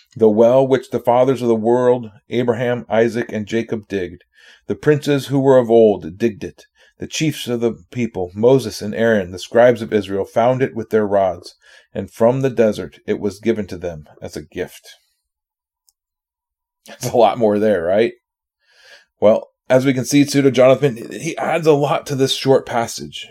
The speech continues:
and this work connects these two phrases that are disconnected in most English translations.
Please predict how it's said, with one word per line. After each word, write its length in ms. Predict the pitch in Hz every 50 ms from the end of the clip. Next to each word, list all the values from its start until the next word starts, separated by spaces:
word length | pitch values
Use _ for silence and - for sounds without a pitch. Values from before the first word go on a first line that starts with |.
| _ -
and 340 | 117 123 120 117 117 - - _ _ _ _ _ _ _ _ _ _ _ -
this 360 | 123 117 123 151 147 - 139
work 440 | 131 120 139 165 95 - - - -
connects 720 | - - 175 160 143 143 151 - 170 - - - - -
these 300 | - 139 143 147 143 143
two 200 | - - 175 165
phrases 560 | 147 - 143 147 170 196 170 147 107 101 - -
that 200 | 123 117 107 110
are 140 | 113 110 -
disconnected 640 | - 180 - - - 123 110 98 95 92 - 107 104
in 120 | 104 101
most 260 | 107 107 104 - - -
English 280 | 110 107 101 95 -
translations. 720 | - - 98 90 85 87 87 87 - - - - _ _